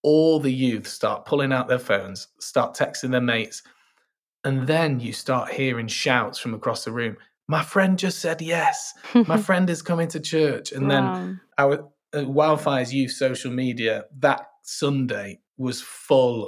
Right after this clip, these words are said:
Speaker 1: of messages of young people saying, "My friend came to church and responded to the gospel. My friend came to, to church and really
Speaker 2: Wow.
Speaker 1: had a positive experience." And recently, um,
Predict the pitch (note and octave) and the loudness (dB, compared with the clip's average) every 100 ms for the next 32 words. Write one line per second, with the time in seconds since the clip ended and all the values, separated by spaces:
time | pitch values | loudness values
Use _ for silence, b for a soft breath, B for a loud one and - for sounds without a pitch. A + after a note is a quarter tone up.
0 | - B2+ A2+ B2 B2 - - G#2+ G#2 - | 0 0 0 0 0 -2 -6 -4 -6 -6
1 | A#2 B2 A#2+ A2+ B2 G#2+ A2+ - G#2 G2+ | -6 -4 -4 -4 -6 -8 -8 -4 -2 -4
2 | - C#3+ C#3+ D3+ C#3+ C3 C3+ C3+ B2+ - | -4 -2 0 -2 -2 -2 -2 -2 -4 -2
3 | C3 - B2+ B2 B2 - C3 C3 C3 C3+ | -2 -2 -6 -6 -6 -4 -4 -4 -8 -8
4 | C3 B2+ B2 - B2 A#2 B B B - | -4 -2 -2 -4 -10 -10 B B B -4
5 | C3 C#3+ C#3+ C#3 C#3 C3+ C3+ - _ _ | -2 0 -2 0 -2 -2 -4 -8 _ _
6 | - B2+ C#3+ C#3 G#2+ C3 B2+ B2+ B2+ A#2 | -12 -4 2 2 2 0 0 2 0 0
7 | A#2 - C3 B2+ B2+ B2 G#2+ - - B2+ | -2 2 2 2 -2 0 -2 -4 -6 -4
8 | A#2+ A2 G2+ - A#2 A#2 b b b b | -2 -2 -4 -10 -12 -12 b b b b
9 | b _ D3 F3+ F3+ D#3+ D3 C#3 B2 G#2+ | b _ 2 2 2 -2 -4 -2 -2 -4
10 | - C#3 B2 A2+ G2+ | -6 -2 -2 -2 -8